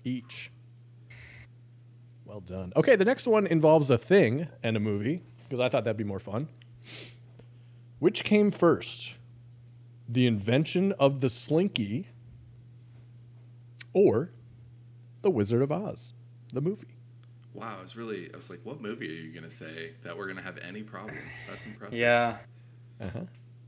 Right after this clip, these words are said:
Speaker 1: Uh-huh.
Speaker 3: I'm still gonna go Slinky.
Speaker 2: I'm gonna go Wizard of Oz.
Speaker 1: Wizard of Oz was nineteen thirty-nine,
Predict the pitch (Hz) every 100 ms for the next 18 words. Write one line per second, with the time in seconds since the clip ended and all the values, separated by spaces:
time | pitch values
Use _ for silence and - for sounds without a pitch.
0 | - - - 92 - 208 - - - -
1 | - - - - - - - - 135 208
2 | 226 - - - 151 160 160 131 127 120
3 | 113 117 113 113 - - 127 120 120 117
4 | 113 - - 120 120 - - - - -
5 | - - - - - - 113 127 123 117
6 | 110 113 110 104 87 - - - - -
7 | - - - - - - - - 120 156
8 | 165 143 143 123 104 110 123 165 - 147
9 | 143 131 - 135 165 175 110 95 120 208